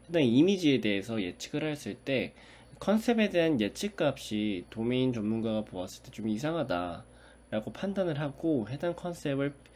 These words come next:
수정을 해준다면 이 예측 결과값이 더 좋아진다라고 얘기를 하고 있습니다. 그래서 아래 있는 예시처럼,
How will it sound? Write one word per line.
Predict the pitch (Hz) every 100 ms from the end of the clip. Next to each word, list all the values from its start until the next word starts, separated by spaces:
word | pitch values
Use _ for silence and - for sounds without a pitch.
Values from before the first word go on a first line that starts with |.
| - - -
수정을 | - - 220 220
해준다면 | 202 190 127 101 113 131 78 - - - - - -
이 | 120 113 107
예측 | 110 - 214 220 - -
결과값이 | 113 123 185 190 127 113 - 160 175 196 - - -
더 | 113 117 113 107 -
좋아진다라고 | - 131 165 160 107 101 98 120 - - 98 110
얘기를 | 90 113 135
하고 | 175
있습니다. | - - 80 87
그래서 | 95 -
아래 | 92 90
있는 | 160 180
예시처럼, | 131 98 - 127 143 156 -